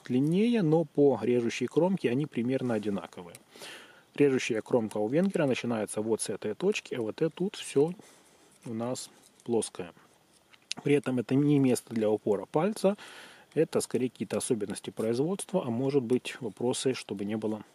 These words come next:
законодательных проблем. В работе. Ну, в работе, как я уже сказал,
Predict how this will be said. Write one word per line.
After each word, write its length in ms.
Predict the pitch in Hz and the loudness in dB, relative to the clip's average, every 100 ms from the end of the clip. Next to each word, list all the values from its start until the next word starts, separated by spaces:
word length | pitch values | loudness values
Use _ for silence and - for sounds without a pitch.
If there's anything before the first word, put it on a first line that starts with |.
| - | -10
законодательных 840 | - 110 - 110 110 113 110 104 - | -4 -4 -2 -2 0 -2 -4 -10 -8
проблем. 380 | - 107 - - - - - - - - _ - _ - - - - - - - - - - - - - _ _ _ _ _ - | -6 -6 -6 -12 -20 -20 -20 -18 -18 -20 _ -20 _ -20 -20 -18 -18 -18 -18 -18 -18 -20 -20 -20 -20 -20 _ _ _ _ _ -6
В 100 | 113 | 2
работе. 540 | 151 196 147 - 98 - - - - | 2 4 4 2 -6 -8 -12 -16 -10
Ну, 160 | 151 214 | 0 2
в 60 | 165 | 4
работе, 320 | 147 147 127 | 4 2 2
как 100 | 110 | 0
я 140 | 113 | 0
уже 120 | 110 104 | 0 0
сказал, 480 | - 110 113 104 | -2 0 0 0